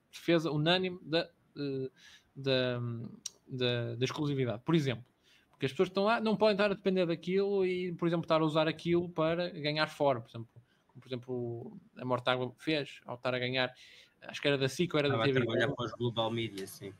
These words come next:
Speaker 1: Exatamente. Portanto, esta é uma realidade que tem que ser combatida. As pessoas que estão na política têm que estar no sentido de missão.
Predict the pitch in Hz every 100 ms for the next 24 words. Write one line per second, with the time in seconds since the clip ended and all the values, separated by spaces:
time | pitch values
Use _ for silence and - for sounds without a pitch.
0 | - 147 156 156 139 107 - _ - -
1 | _ _ 175 143 - _ _ _ _ _
2 | _ _ 214 208 240 220 226 220 226 220
3 | 208 208 202 208 202 160 - 175 - 240
4 | 202 180 175 196 196 180 175 175 170 165
5 | 165 190 185 165 - 104